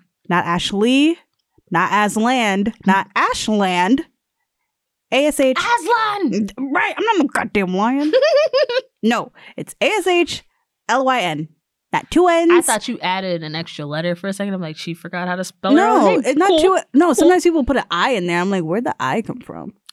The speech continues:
Speaker 2: Wait, so it's like L Y I N,
Speaker 1: Mm-mm, they,
Speaker 2: or
Speaker 1: they take out the, the Y and put an I there. And I'm like,
Speaker 2: Well,
Speaker 1: "How?"
Speaker 2: I mean, that makes sense.
Speaker 1: I'm like, "What? No." Or like,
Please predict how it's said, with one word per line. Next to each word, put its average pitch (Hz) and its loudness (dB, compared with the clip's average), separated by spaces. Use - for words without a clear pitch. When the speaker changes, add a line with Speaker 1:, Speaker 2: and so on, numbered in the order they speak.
Speaker 2:
Wait, 170 0
so 175 -4
it's 165 -4
like 151 -8
L 170 -2
Y 165 -4
I 180 -2
N, 269 6
Speaker 1:
Mm-mm, 202 2
they, 202 2
Speaker 2:
or 165 -4
Speaker 1:
they 208 0
take 240 -2
out 254 -2
the, 208 2
the 180 -2
Y 165 0
and 180 -4
put 196 0
an - -2
I 170 0
there. 139 -4
And 156 -4
I'm 175 -4
like, 180 -4
Speaker 2:
Well, 294 6
Speaker 1:
"How?" 392 2
Speaker 2:
I - -12
mean, 466 -6
that 508 -2
makes 254 -4
sense. 165 -8
Speaker 1:
I'm 262 -2
like, 294 0
"What? 269 -4
No." 233 -8
Or 226 0
like, 208 -4